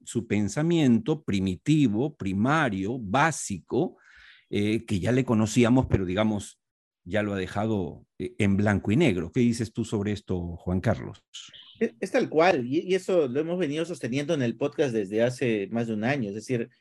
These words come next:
Speaker 2: lo que, lo que significaba el triunfo de Castillo y por lo tanto de su alianza inicial con Cerrón, ¿no? De este triunvirato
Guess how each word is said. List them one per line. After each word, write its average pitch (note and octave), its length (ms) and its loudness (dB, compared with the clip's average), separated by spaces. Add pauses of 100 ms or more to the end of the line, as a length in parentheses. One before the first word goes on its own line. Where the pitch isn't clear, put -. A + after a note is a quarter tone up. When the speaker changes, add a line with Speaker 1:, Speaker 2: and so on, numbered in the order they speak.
(440)
Speaker 2:
lo A#2+ 140 -2
que, A2+ 420 0
lo A#2+ 180 0
que A2 420 0
significaba C3 760 0
el B2+ 140 0
triunfo D#3 260 -2
de D3 80 2
Castillo B2 720 -2
y A#2+ 80 -8
por A2+ 160 -8
lo A2 140 -2
tanto D#3 580 2
de A#2+ 460 0
su - 160 -2
alianza C#3+ 420 0
inicial C3+ 560 -2
con C3+ 240 -4
Cerrón, B2 640 0
¿no? B2+ 120 -6
De B2 180 -2
este C3 200 -4
triunvirato C3 840 0